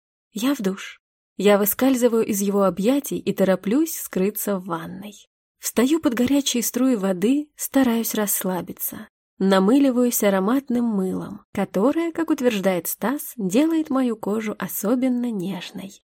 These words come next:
Мысли в голове путаются, прежней беззаботности как не бывало.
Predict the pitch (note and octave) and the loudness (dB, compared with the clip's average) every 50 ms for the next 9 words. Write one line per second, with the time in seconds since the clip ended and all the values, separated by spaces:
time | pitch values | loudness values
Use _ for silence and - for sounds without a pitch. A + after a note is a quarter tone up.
0 | _ _ - B3 D4 D#4+ D4+ - - D4 C4 A3 B3 A#3+ A#3+ A#3+ A3+ B3+ B3 A#3+ | _ _ 2 4 6 6 6 6 4 2 2 4 2 2 2 2 2 2 0 0
1 | _ - A#3 G#3+ F#3+ - - F#3 - G3+ - - - - - - _ _ - - | _ 0 0 0 0 -2 -4 -6 -6 -6 -8 -8 -8 -8 -10 -14 _ _ -2 4
2 | G3+ G#3 G#3+ G#3 G3+ G#3 G3 F3+ G3+ F#3+ F#3 - F#3+ F3+ F#3 A3 C4+ D#4 D#4 - | 6 6 6 6 4 2 0 2 0 -2 0 -2 -2 -2 0 0 0 0 -2 -2
3 | D#4+ D#4 - - - D#4 D4 - - G3+ G#3+ - - - G#3+ G#3 F#3+ G3 F#3 F3 | -6 -6 -6 -6 -8 -8 -6 -4 -6 -6 -6 -6 -4 -4 -2 0 0 0 -2 -2
4 | E3+ E3+ F3 F3 F#3+ G3 G3 - | -4 -6 -8 -10 -10 -12 -14 -16